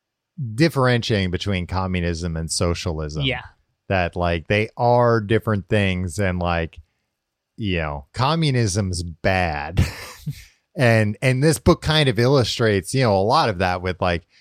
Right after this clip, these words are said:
Speaker 1: the different tiers of people and, like, you know, everything just kind of flows upward, and the, the, you know, like, this system does not benefit at all the, the proles.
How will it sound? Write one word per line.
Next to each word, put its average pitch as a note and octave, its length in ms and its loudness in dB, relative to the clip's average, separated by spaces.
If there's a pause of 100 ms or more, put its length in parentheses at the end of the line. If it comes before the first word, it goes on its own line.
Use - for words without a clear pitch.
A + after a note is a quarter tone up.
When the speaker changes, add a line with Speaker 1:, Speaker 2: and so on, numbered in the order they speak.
(340)
Speaker 1:
the A2 100 0
different F2+ 480 0 (120)
tiers C#3 600 2
of F#2+ 180 -2
people D#3+ 720 2
and, F#2+ 240 -2
like, F2 460 -2 (680)
you G#2 200 0
know, E2+ 400 0
everything C3+ 560 2
just A#2+ 180 2
kind A#2 220 0
of F2+ 80 -8
flows G#2 560 2 (100)
upward, C#3+ 960 2
and F2+ 460 -2
the, E2+ 560 -2
the, F2 420 -2 (360)
you C#3 160 2
know, A#2+ 220 6
like, A2 260 4
this A#2 360 2
system C#3+ 680 0
does F2 220 -2
not G#2+ 400 0 (160)
benefit G#2 800 0
at F#2 180 -4
all G2+ 680 2
the, F2 400 0
the E2 180 -2 (100)
proles. G#2 880 0